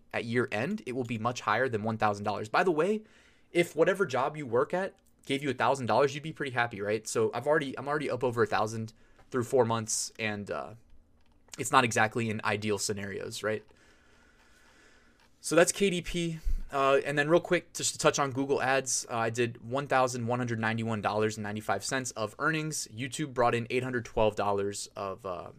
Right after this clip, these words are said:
revenue from that. By the way, starting a YouTube channel, what,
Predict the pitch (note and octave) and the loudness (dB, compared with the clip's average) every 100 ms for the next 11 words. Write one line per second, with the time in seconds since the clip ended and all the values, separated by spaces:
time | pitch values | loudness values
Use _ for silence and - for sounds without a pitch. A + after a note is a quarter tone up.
0 | - A#2 A2 A2 G#2+ G2 G2+ A#2+ - _ | -6 -2 0 -2 -4 -6 0 0 -2 _
1 | _ _ _ _ C#3+ C3 G2+ A#2 - D#3+ | _ _ _ _ 4 4 2 -2 0 2
2 | F#3 B2+ C#3+ C#3 A#2+ G#2+ G2+ G#2 A#2+ D3 | 2 -2 -6 -6 -4 -4 -4 -4 0 0